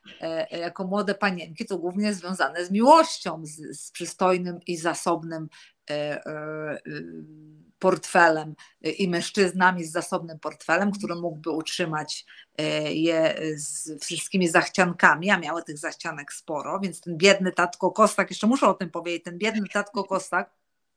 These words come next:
nie mógł się nastarczyć z, z malowaniem coraz to nowych obrazów. On by chci-, e, zawsze marzył o tym, żeby malować przepiękne, batalistyczne sceny. E, jak wiemy, e, bitwa pod Racławicami,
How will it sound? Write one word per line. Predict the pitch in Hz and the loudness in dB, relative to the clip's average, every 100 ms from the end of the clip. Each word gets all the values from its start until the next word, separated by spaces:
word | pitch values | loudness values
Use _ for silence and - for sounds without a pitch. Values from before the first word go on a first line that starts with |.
| _ _ _ | _ _ _
nie | 185 | -2
mógł | 208 202 | -2 -2
się | - | -2
nastarczyć | 190 190 - 226 254 - 180 165 | 0 0 6 8 8 4 -8 -12
z, | 165 156 151 156 - - - | -16 -20 -20 -20 -20 -20 -18
z | 151 | -6
malowaniem | 180 196 196 226 202 190 | -2 0 4 2 2 -6
coraz | - 233 208 - | -4 -2 -2 -2
to | |
nowych | 196 190 190 - | -6 -6 -8 -8
obrazów. | 170 185 151 143 156 220 - _ - _ | -4 0 -2 -4 -12 -12 -14 _ -20 _
On | 165 170 | -12 -8
by | |
chci-, | 175 - - | -10 -10 -8
e, | 160 - - 165 | -8 -8 -14 -4
zawsze | 190 185 202 | -2 -2 -2
marzył | 180 180 180 | -2 0 0
o | |
tym, | 180 190 | 0 -4
żeby | 185 | -2
malować | 180 175 180 175 | 0 0 0 -4
przepiękne, | - 190 196 185 180 170 | -6 -6 -4 -4 -6 -6
batalistyczne | 165 170 170 170 - 175 160 165 156 | -4 -2 -2 -4 -6 -8 -8 -8 -10
sceny. | - - 156 - - 185 - - - _ | -6 -2 -2 -4 -8 -10 -12 -20 -20 _
E, | 151 | -2
jak | 147 165 156 | 0 0 4
wiemy, | 175 165 160 156 - _ _ - | 2 2 -2 -6 -14 _ _ -6
e, | 151 151 151 151 156 151 151 156 156 156 151 | -4 -2 -2 -4 -4 -4 -4 -4 -4 -6 -4
bitwa | 175 180 - 160 | -2 0 2 2
pod | 165 165 | 2 2
Racławicami, | 165 - 165 165 - 175 156 160 | 2 4 2 2 2 0 0 -4